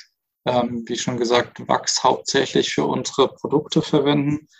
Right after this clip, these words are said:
Also wir entnehmen sozusagen den Bienen was oder der Natur und geben immer wieder was zurück durch unseren Impact, also die Blühwiese, die wir dann pflanzen. Äh, und genauso machen wir es eben auch bei den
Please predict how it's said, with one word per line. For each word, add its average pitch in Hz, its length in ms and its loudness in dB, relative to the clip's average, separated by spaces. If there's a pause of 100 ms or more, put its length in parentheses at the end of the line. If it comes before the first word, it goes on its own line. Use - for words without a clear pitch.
(280)
Also 117 180 -8
wir 127 80 4
entnehmen 135 540 6
sozusagen 127 520 2
den 117 160 -2
Bienen 151 300 8
was 139 280 4
oder 127 220 4
der 120 120 0
Natur 143 480 4
und 131 180 -4
geben 131 240 6
immer 127 280 -2
wieder 123 240 2
was 117 200 -2
zurück - 360 2
durch - 240 0
unseren - 360 -2
Impact, - 480 -4
also 117 180 -2
die - 100 -6
Blühwiese, 123 520 0
die 120 160 -2
wir 120 80 -2
dann 123 180 -2
pflanzen. - 640 -2 (920)
Äh, 123 100 0
und 123 600 0
genauso 135 360 8
machen 131 280 4
wir 127 80 8
es 113 100 0
eben 131 260 2
auch - 220 0
bei 120 120 0
den 120 340 -4